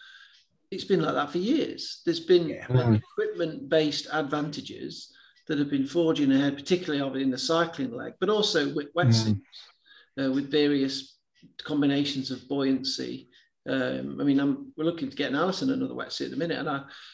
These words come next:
Speaker 1: geez, I had no idea. You're like, a bit of the wetsuit is more buoyant than another bit of the wetsuit.
Speaker 2: Yeah.
Speaker 1: So, and it's still just a, like a mosaic of different buoyancies and thicknesses of this material. It's astonishingly, um, intricate.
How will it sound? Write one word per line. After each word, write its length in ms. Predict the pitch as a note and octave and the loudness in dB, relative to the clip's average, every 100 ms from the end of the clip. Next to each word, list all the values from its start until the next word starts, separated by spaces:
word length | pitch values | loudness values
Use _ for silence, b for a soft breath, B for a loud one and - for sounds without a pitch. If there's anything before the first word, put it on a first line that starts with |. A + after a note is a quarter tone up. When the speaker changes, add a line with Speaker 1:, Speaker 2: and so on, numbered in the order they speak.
| B _ | B _
Speaker 1:
geez, 340 | - A3 D3+ | -4 -2 -2
I 120 | - F3 | 0 0
had 100 | D3 | 2
no 180 | D3+ | 2
idea. 340 | C#3 C#3 G#3+ G3 | 2 2 4 4
You're 220 | D3 D3+ | 2 0
like, 160 | C#3 D3+ | -2 -4
a 60 | - | -2
bit 260 | C#3 G3 G3 | 0 0 0
of 140 | D3 | -2
the 80 | E3 | 0
wetsuit 580 | D#3+ - - - D3 C#3+ | 0 0 -4 -4 -2 -2
is 400 | C#3+ C#3 - - | -4 -6 -14 -12
more 280 | D#3+ D#3+ C#3+ | -4 -2 0
buoyant 360 | C#3+ D3 C#3+ C3+ | 0 2 2 0
than 120 | C#3 | 0
another 300 | C#3 E3+ D#3+ | 2 2 2
bit 220 | C#3+ - | -2 -8
of 100 | B2+ | -12
the 100 | B2+ | -8
wetsuit. 460 | C3+ - - C3+ B2+ | -8 -8 -6 -6 -6
Speaker 2:
Yeah. 60 | - | -6
Speaker 1:
So, 160 | - C#3 B2+ | -6 -6 -6
and 100 | D3+ | -8
it's 220 | - - | -8 -10
still 220 | A3+ G#3 C#3 - | -10 -10 -12 -12
just 260 | G3 - | -12 -8
a, 120 | D3 - _ - | -10 -10 _ -6
like 200 | D#3+ D#3+ | -4 -2
a 40 | |
mosaic 640 | D3 C#3+ C3 F3+ F3+ C3+ | -2 0 2 4 2 0
of 120 | C3+ | -6
different 360 | - - D3 - - b b b b - | -8 -8 -8 -8 -12 b b b b 0
buoyancies 500 | D#3+ E3 C3+ C#3 C3 | 2 4 2 -4 -6
and 100 | C3 | -4
thicknesses 500 | F3+ - D3 - B2 | -6 -6 -8 -8 -8
of 120 | B2+ - - | -10 -12 -18
this 180 | - | -12
material. 500 | C3 C3 D#3+ F3 C3+ B2+ | -12 -2 2 2 2 -4
It's 120 | - | -4
astonishingly, 1000 | - - F#3+ A3 G3 - C3+ B2+ A#2+ - - | -4 -4 -6 -4 -4 -4 -4 -6 -8 -14 -12
um, 400 | C3+ B2+ B2+ B2+ - | -8 -6 -8 -8 -6
intricate. 560 | E3+ F3 - - - | -6 -6 -10 -14 -14